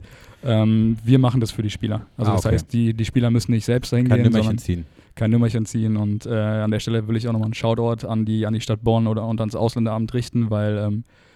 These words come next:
Speaker 1: ähm, die, die helfen uns immer, dass das alles sehr, sehr reibungslos funktioniert
Speaker 2: Mhm.
Speaker 1: und, ähm, das ist, äh, ja, aus unserer Sicht super, super wichtig, weil, ähm, da s-, hängt so ein Rattenschwanz, Schwanz hinten dran,
Speaker 2: Mhm.
Speaker 1: sag ich mal.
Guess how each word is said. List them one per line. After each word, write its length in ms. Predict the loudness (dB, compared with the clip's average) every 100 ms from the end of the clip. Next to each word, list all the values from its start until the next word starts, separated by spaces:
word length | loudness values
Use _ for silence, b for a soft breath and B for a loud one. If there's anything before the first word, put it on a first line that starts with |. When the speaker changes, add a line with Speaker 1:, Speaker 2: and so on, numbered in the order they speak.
| b b b -12
Speaker 1:
ähm, 720 | -8 -6 -4 -4 -2 -4 -8 -4
die, 200 | -2 0
die 400 | 0 0 0 -2
helfen 340 | 0 0 2
uns 160 | 0 0
immer, 180 | 0 0
dass 120 | -2
das 100 | -4
alles 220 | -4 -4
sehr, 160 | -2 0
sehr 280 | 0 0 -2
reibungslos 540 | -2 -2 -4 -4 -4
funktioniert 560 | -4 -4 -2 0 0 -2
Speaker 2:
Mhm. 60 | -2
Speaker 1:
und, 380 | -2 -2 -4 -4
ähm, 360 | -2 0 -2 -6 b b b b
das 160 | -4
ist, 300 | -4 -8 -8
äh, 340 | -6 -4 -4 -6
ja, 120 | -6
aus 200 | -8 -8
unserer 260 | -4 -2 -2
Sicht 180 | -4
super, 220 | -6 -2 0
super 240 | 2 4
wichtig, 320 | 4 4 2
weil, 320 | 2 2 2 0
ähm, 580 | 0 0 -2 -4 -6 -8
da 180 | -6 -6
s-, 180 | -6 -8
hängt 220 | -4 -2 0
so 80 |
ein 120 | -2 -2
Rattenschwanz, 680 | -4 -4 -6 -6 -10 -12 -10
Schwanz 280 | -6 -4 -4
hinten 180 | -4
dran, 200 | -2 -2
Speaker 2:
Mhm. 40 | -2
Speaker 1:
sag 180 | -2 -4
ich 120 | -4
mal. 180 | -4